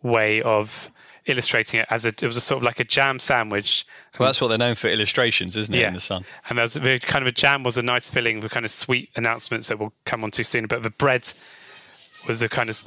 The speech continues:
Speaker 1: tough bits that you've got to get through first. And he, so he's, when he started his talk, when he stood up in, at Parliament, he was talking about how because of the action the government took last year, when everyone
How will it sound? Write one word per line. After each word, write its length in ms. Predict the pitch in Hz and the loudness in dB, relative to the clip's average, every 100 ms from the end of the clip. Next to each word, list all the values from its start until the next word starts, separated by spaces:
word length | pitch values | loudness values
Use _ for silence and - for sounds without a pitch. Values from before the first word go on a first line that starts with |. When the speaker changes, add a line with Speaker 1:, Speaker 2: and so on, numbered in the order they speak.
| - | -2
Speaker 1:
tough 380 | - 135 131 - | 4 4 2 0
bits 440 | 120 - - - - - - - - - - | 0 0 -4 -6 -10 -20 -20 -20 -20 -20 -4
that 140 | 127 | 0
you've 100 | 123 | 0
got 80 | 117 | 0
to 120 | 113 - - | 0 -2 -2
get 220 | 127 - | -2 -2
through 220 | - 113 | -4 -2
first. 640 | 107 - 117 147 - - - _ - - - - - | -2 0 0 0 -6 -12 -14 _ -20 -18 -16 -12 -2
And 320 | 120 123 123 | 0 0 -2
he, 220 | - - | -6 -4
so 140 | 175 160 | 0 2
he's, 220 | 190 - | 2 2
when 140 | 208 | 0
he 60 | 269 | 0
started 440 | - 226 202 - - | 2 2 2 0 -4
his 220 | 107 - | -2 -4
talk, 460 | - 123 104 - - - - | -2 0 0 -4 -18 -14 -6
when 80 | |
he 60 | 123 | -4
stood 200 | - 139 | 0 2
up 180 | 120 - | 2 0
in, 160 | 113 117 | -4 -2
at 180 | 113 | -2
Parliament, 480 | - 117 107 101 - - - - - | 0 0 0 -4 -10 -18 -20 -20 -10
he 480 | - 113 110 107 - - - _ _ | -2 0 0 -2 -6 -18 -20 _ _
was 160 | 113 - | -4 0
talking 280 | 127 - | 0 0
about 160 | 113 113 | 0 0
how 340 | 117 110 104 107 - - - - _ _ _ _ _ - - | 2 2 2 -2 -8 -20 -20 -20 _ _ _ _ _ -12 -6
because 380 | 127 - 147 120 | -2 2 2 2
of 100 | 107 | 2
the 220 | 120 117 | 2 4
action 320 | 123 131 117 | 2 0 -2
the 60 | 110 | 0
government 320 | 117 113 113 | 0 -2 -2
took 240 | 120 110 | -2 -2
last 460 | 110 117 120 - - | 2 4 4 2 0
year, 220 | 101 101 - - _ - | 0 -2 -6 -20 _ -2
when 140 | 110 | 0
everyone 360 | 110 113 107 | 2 0 -2